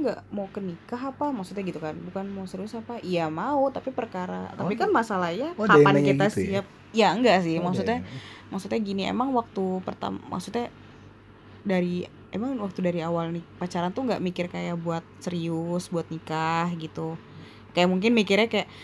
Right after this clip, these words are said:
Speaker 1: "Lo kenapa belum siap-siap, lo belum yakin sama orangnya?" Atau, atau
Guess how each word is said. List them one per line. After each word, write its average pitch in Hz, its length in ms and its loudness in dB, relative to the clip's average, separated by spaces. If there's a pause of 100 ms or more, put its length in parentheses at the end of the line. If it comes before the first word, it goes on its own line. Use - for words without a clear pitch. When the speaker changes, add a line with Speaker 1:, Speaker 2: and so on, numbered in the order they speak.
(180)
Speaker 1:
"Lo 262 100 0
kenapa 220 320 0
belum 233 240 2
siap-siap, 220 400 0
lo 254 140 0
belum 208 220 0
yakin 202 200 -4
sama 202 260 -6
orangnya?" 175 960 0 (140)
Atau, 185 500 0 (960)
atau 185 280 2